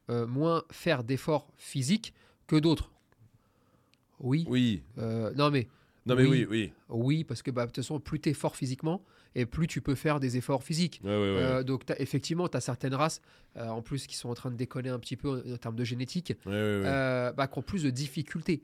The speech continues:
Speaker 2: Non, mais un bulldog anglais, euh, va
Speaker 1: C'est
Speaker 2: pas faire un marathon de dix heures, quoi. On est bien d'accord.
Speaker 1: Il aura plus de mal qu'un malinois.
Speaker 2: Voilà. Mais par exemple, ju-, justement, euh, sur un, un
Speaker 1: Maintenant,
Speaker 2: jack,
Speaker 1: les deux
Speaker 2: un
Speaker 1: doivent
Speaker 2: jack,
Speaker 1: sortir.
Speaker 2: oui, oui, mais un jack, un jack Russell, comparé à un malinois, par exemple,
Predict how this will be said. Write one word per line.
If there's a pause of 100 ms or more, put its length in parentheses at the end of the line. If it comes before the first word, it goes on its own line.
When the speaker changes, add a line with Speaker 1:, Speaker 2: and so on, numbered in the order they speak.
(100)
Speaker 2:
Non,
mais
un
bulldog
anglais,
euh,
va
Speaker 1:
C'est
Speaker 2:
pas
faire
un
marathon
de
dix
heures,
quoi. (140)
On
est
bien
d'accord.
Speaker 1:
Il
aura
plus
de
mal
qu'un
malinois. (180)
Speaker 2:
Voilà. (400)
Mais
par
exemple,
ju-,
justement,
euh,
sur
un, (120)
un
Speaker 1:
Maintenant,
Speaker 2:
jack,
Speaker 1:
les
deux
Speaker 2:
un
Speaker 1:
doivent
Speaker 2:
jack,
Speaker 1:
sortir. (240)
Speaker 2:
oui,
oui,
mais
un
jack,
un
jack
Russell,
comparé
à
un
malinois,
par
exemple,